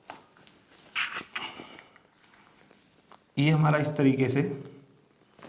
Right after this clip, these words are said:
ये मस्तिष्क होता है, ये नीचे मेरुरज्जु है और ये मस्तिष्क है।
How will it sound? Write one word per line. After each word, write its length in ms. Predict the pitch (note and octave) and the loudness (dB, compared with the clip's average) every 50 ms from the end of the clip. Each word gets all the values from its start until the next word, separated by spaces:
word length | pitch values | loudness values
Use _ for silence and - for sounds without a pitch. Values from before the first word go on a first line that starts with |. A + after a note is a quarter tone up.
| - - - - _ _ _ _ _ _ _ _ _ _ _ - _ _ _ _ _ - - _ _ _ D3+ | -20 -20 -20 -20 _ _ _ _ _ _ _ _ _ _ _ -20 _ _ _ _ _ -20 -20 _ _ _ 4
ये 100 | D3+ D#3 | 4 6
मस्तिष्क 520 | D3+ C3+ - - - B2 - - - - | 6 4 4 2 0 -2 -2 -2 -4 -6
होता 180 | G#2+ - - A2 | -6 -4 -2 -2
है, 240 | G2 - - - - - - - - - - | -2 -2 -4 -10 -14 -14 -16 -16 -10 0 2
ये 80 | F#3 | 4
नीचे 220 | G3+ G3 - - G#3 | 4 4 4 4 4
मेरुरज्जु 480 | E3 C#3+ D3 D3+ E3 D#3+ - E3 E3+ | 4 6 6 6 6 6 6 8 8
है 260 | E3 E3+ F#3+ - - - | 8 8 8 6 6 4
और 160 | - D#3+ D3 | 2 2 2
ये 100 | D3+ C#3 | 4 4
मस्तिष्क 460 | B2 A2 - - - A2+ - - - | 2 2 0 -2 -4 -6 -6 -6 -6
है। 380 | A2+ - A2+ - - - - | -6 -6 -6 -8 -12 -16 -20